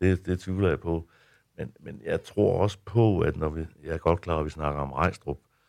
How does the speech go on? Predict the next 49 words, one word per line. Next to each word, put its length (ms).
Altså, 240
for 220
mig 240
at 100
se, 300
er 100
der 120
jo 80
et 120
stykke 340
vej, 220
øh, 120
fra 100
den 80
ene 300
ende 120
af 40
Rejstrup, 440
og 80
så 100
ud 160
til 220
den 120
anden 200
ende 280
af, 220
af, 240
på 60
den 60
anden 140
side 160
af 60
Kalundborg 420
Motorvejen. 460
Men, 240
men 160
fred 200
nu 80
være 140
med 120
det, 180
det 60
er 20
ikke 160
det, 80
der 60
er 80
det 60
afgørende. 380